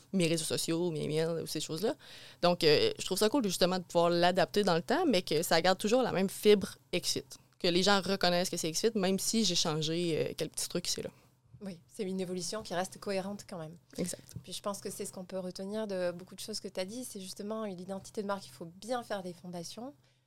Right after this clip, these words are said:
Speaker 2: mais se laisser le loisir de la faire évoluer quand même.
Speaker 1: Ouais, c'est important.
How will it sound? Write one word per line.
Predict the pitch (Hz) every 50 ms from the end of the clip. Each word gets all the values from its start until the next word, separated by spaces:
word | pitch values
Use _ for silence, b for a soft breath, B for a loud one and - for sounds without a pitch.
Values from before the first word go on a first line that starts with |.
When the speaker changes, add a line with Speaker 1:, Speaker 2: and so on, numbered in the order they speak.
| _ _ _ _
Speaker 2:
mais | 185 190 208 208
se | 196 - 185
laisser | 175 175 180 175 - 220 208
le | 196 185 180
loisir | 175 170 180 180 175 170 190 214 214 202
de | 190
la | 175 165 165
faire | - - 175 165
évoluer | 170 165 180 175 175 185 185
quand | - - - 170 170
même. | 170 170 175 202 240 262 - _ _ - -
Speaker 1:
Ouais, | 208 190 - -
c'est | - 185
important. | 175 170 165 - 175 175